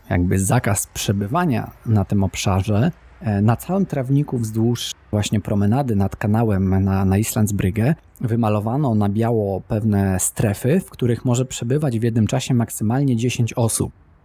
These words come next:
Także to jest taka odpowiedź na to, jak ludzie powinni korzystać z tego parku na nowych zasadach. Czyli nie ma już grupowania się tak, jak się chce, tylko docelowo dziesięć osób powinno siedzieć na, na takim jednym kawałku wyznaczonego miejsca na trawie.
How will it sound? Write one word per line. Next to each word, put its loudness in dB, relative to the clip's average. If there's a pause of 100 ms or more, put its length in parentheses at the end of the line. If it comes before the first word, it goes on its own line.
Także 2
to 0
jest 0
taka -2
odpowiedź -2
na 0
to, -2 (240)
jak 0
ludzie 0
powinni -2
korzystać -2
z -10
tego 0
parku 0 (180)
na 0
nowych 0
zasadach. -2
Czyli -2
nie 0
ma 2
już -2
grupowania 0
się 2 (180)
tak, -2
jak 2
się 2
chce, -2 (160)
tylko 0 (100)
docelowo -2
dziesięć 0
osób 0
powinno 2
siedzieć -2
na, 2 (200)
na 2
takim -2
jednym 0
kawałku -2 (280)
wyznaczonego 0
miejsca 0
na 0
trawie. -2